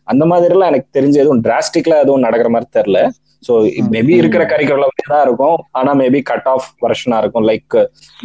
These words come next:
Speaker 1: main, main is all about implementation அந்த மாதிரி இருக்குமே தவிர, கண்டென்ட் பேஸ்டு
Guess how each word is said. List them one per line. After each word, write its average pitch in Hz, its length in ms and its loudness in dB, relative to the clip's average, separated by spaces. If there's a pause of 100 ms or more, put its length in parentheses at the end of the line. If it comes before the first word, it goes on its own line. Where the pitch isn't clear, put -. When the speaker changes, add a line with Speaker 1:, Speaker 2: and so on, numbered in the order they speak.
(100)
Speaker 1:
main, 139 300 0 (240)
main 147 180 -2
is 139 160 -2
all 131 200 2
about 131 340 2
implementation 123 800 0
அந்த 117 220 0
மாதிரி 131 440 0
இருக்குமே 117 360 0
தவிர, 180 520 0 (160)
கண்டென்ட் 160 480 -2
பேஸ்டு 139 420 2